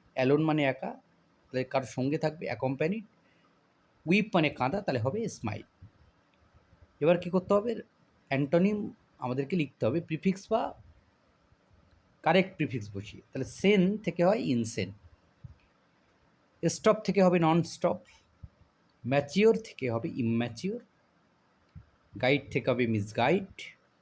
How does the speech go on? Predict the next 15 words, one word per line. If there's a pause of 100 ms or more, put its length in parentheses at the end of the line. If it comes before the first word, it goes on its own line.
(1300)
সোশ্যাল (200)
থেকে
হবে
অ্যান্টি
সোশ্যাল, (1700)
কোয়ালিফাই, (1400)
ডিসকোয়ালিফাই। (840)
ওয়ার
মানে
যুদ্ধ,
তাহলে
অ্যান্টি
ওয়ার
হবে। (1300)
মেরিট